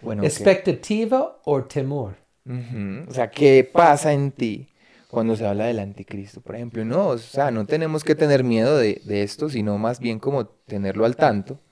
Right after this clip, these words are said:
Speaker 1: saber que van a, que hay un espíritu anticristo, pues realmente anticristo es que predica otra cosa que no es Cristo, que parece, pero no es.
Speaker 2: Ujú.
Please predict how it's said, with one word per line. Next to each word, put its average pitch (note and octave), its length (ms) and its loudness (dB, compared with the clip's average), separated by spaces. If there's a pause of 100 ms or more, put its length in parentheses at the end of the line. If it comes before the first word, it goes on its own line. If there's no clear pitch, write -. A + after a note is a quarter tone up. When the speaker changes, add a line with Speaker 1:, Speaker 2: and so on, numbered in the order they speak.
(420)
Speaker 1:
saber G2 300 -4
que A#2+ 120 0
van B2+ 180 4
a, C3 380 2
que - 120 -10
hay G2+ 100 -4
un G#2 80 -6
espíritu B2 680 0
anticristo, G#2 760 -4
pues G#2 160 -2
realmente A2 560 0
anticristo A2 600 -4
es B2+ 80 0
que B2+ 120 -4
predica G2+ 400 -2
otra G#2 200 -8
cosa A2+ 300 0
que G2+ 140 -4
no G2 120 -4
es G2+ 140 -10
Cristo, A2+ 600 -8 (240)
que G#2 120 -8
parece, G2+ 460 0
pero G#2+ 200 -6
no G2 180 -4
es. D3+ 220 -2
Speaker 2:
Ujú. E3+ 140 -4